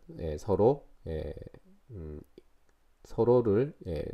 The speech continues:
상호 보완적으로 설명을 해주는데요. 스코어 플롯은 성분, 예, 성분이 아니라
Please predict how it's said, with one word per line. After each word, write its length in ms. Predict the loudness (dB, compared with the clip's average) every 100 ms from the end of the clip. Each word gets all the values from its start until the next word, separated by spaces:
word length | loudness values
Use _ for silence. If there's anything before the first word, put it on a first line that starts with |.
| -14 -20 _ -20 -16
상호 320 | -4 -2 -2
보완적으로 640 | 0 4 4 4 0 0 -2
설명을 420 | -2 0 0 0
해주는데요. 540 | 0 -2 -4 -2 -4 -6
스코어 340 | -8 4 4
플롯은 560 | 6 6 6 6 4 2
성분, 600 | 0 0 2 2 2 -4 -4
예, 280 | -4 -4
성분이 460 | -6 -6 -4 -2 0
아니라 420 | -2 -2 -2 -2